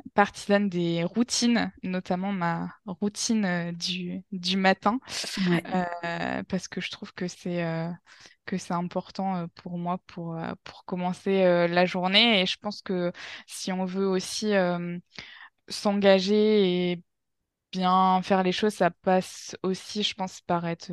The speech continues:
Speaker 1: bien, euh, voilà, avec, euh, avec soi-même.
Speaker 2: Mm.
Speaker 1: Donc, euh, euh, donc c'est pas, c'est pas vraiment, euh, un geste, euh, écolo, on va dire, mais ça fait, euh, partie de, de ma routine, euh, de, euh, de commencer ma journée par, euh,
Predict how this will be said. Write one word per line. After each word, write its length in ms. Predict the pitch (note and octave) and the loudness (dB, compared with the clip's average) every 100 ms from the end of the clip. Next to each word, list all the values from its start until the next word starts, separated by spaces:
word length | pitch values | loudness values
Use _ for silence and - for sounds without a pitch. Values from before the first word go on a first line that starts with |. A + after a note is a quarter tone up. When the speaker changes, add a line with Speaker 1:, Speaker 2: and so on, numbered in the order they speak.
| E3 | -10
Speaker 1:
bien, 640 | E3 F3+ F3+ F3+ E3+ E3 E3 | -6 -2 0 0 -2 -4 -4
euh, 20 | |
voilà, 300 | F3 F3+ F3 | -2 -2 -4
avec, 480 | - E3+ E3+ - E3+ | -4 -6 -6 -8 -8
euh, 300 | E3 D#3+ D#3 | -8 -10 -8
avec 280 | - F3 F3 | -6 -4 -6
soi-même. 400 | - F3 F3+ A#3 - - - | -6 -4 -2 -2 -6 -12 -10
Speaker 2:
Mm. 220 | G#3+ - _ | -10 -12 _
Speaker 1:
Donc, 380 | F3+ F#3 F3+ - | -10 -6 -4 -2
euh, 480 | F3+ E3+ E3 D#3+ D#3+ - _ _ _ _ _ _ _ F#3 | 0 0 0 -2 -6 -10 _ _ _ _ _ _ _ -4
euh, 180 | F3 E3+ | -2 -2
donc 140 | F3 | -6
c'est 120 | - | 0
pas, 440 | G#3+ G#3+ G#3+ G3+ G3+ | 8 10 12 10 8
c'est 140 | - | 6
pas 140 | G#3+ G3+ | 4 6
vraiment, 380 | G#3 G#3 A3 G3+ | 4 2 4 4
euh, 160 | F#3 - | 2 2
un 140 | F#3+ | 0
geste, 400 | F#3 G#3 G#3 - G3 | 2 0 0 -2 0
euh, 300 | F3+ F3+ - - | 2 2 2 -2
écolo, 420 | G3 A3 A3 B3 | 0 4 6 6
on 80 | A3 | 6
va 160 | F3+ F#3 | 6 4
dire, 260 | F#3+ A3 | 4 2
mais 180 | G#3 F#3 | 2 -2
ça 160 | - F3+ | -2 -4
fait, 240 | - G3 F#3 | 0 2 4
euh, 160 | - - A3 - - | 2 -2 -14 -12 -6
partie 360 | F#3 - G#3 | -6 -4 -6
de, 220 | F#3 F3 - - - A#3 - | -4 -4 -6 -12 -12 -10 -2
de 120 | F#3+ | 2
ma 180 | F#3+ F#3 | 6 6
routine, 500 | G3 G3+ - A#3+ A#3+ | 6 0 0 4 6
euh, 240 | G3 F3+ | 6 4
de, 180 | F3+ F3+ | 2 0
euh, 500 | F3+ F3+ F3 E3+ F3 E3+ | 2 2 2 0 -4 -6
de 140 | F3 | -6
commencer 400 | - F3+ F3+ G3+ | -4 -4 -2 0
ma 120 | F#3+ | 2
journée 400 | F3+ F3 F3+ F#3+ | 0 -2 0 2
par, 340 | G3 F#3 F#3 F#3 | 4 4 4 2
euh, 140 | E3 | -2